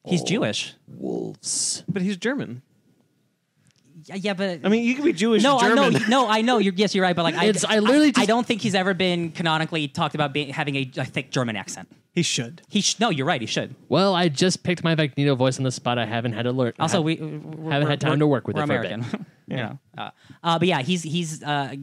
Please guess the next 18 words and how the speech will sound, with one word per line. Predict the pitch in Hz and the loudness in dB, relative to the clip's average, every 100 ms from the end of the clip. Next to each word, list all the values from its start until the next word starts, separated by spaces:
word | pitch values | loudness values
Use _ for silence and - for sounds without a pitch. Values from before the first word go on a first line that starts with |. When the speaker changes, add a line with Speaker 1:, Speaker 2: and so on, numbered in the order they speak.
| 135 147 | -12 -4
Speaker 1:
given | 165 160 | -2 0
this, | 151 | 0
like, | 160 151 | -2 -6
he's | - 226 | -2 -2
just | 214 | 0
given | 202 180 | 0 0
so | 175 175 | 0 0
much | 160 | 0
sass | - - 131 120 - | -2 -2 -2 -2 -2
to | 156 | -2
these | 139 | 0
ambassadors, | 135 165 110 131 | 2 2 2 -2
Speaker 2:
Yes. | 123 | -2
Speaker 1:
and | |
I | 127 | -2
love | 123 104 | -4 -6
it. | 104 _ | -10 _
Speaker 2:
Yes. | 135 110 - - | -2 -2 -6 -12